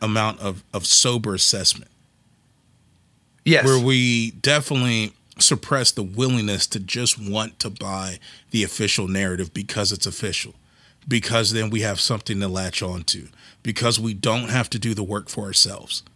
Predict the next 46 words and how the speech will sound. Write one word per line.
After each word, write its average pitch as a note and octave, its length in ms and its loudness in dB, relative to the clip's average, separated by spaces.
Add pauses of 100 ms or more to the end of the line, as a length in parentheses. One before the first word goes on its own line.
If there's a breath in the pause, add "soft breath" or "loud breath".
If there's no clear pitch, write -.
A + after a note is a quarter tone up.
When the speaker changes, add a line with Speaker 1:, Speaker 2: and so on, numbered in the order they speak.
(360)
Speaker 2:
Mm-hmm. D3 180 6
Speaker 1:
We A2+ 100 8
don't A#2+ 340 4
have A2+ 160 2
to G#2+ 100 -4
think G#2+ 220 -2
about F#2+ 260 -4
it. F#2 80 -10
We G2 100 -2
don't A#2+ 280 2
have A#2 200 2
to A2+ 60 -4
investigate. F#2+ 680 -2
We G2 120 -2
don't B2 160 0
have A2+ 140 -2
to A#2 80 -8
really A2 200 0
say, A2 220 2
"Okay, A#2 280 -4
whoa, A2+ 260 -2
whoa, G#2 140 0
whoa. F2+ 240 -2 (320 soft breath)
Does A2+ 140 2
that, D3+ 360 4
does A#2+ 120 2
that F#3 160 4
jive?" A2+ 460 2 (560)
I - 40 -2
mean, C#3 100 6
I D3+ 80 6
may E3 120 6
not C#3 180 4
be B2 120 4
an A#2 100 2
Speaker 2:
<laughs> - 40 0
Speaker 1:
expert, A2 480 2
but G2 160 -6
does A2 240 0
this A2+ 240 -2
really F#2 220 -4
jive? E2+ 380 -6
Does G2+ 140 0
this A#2+ 200 2
make G2 200 -4
sense? - 480 0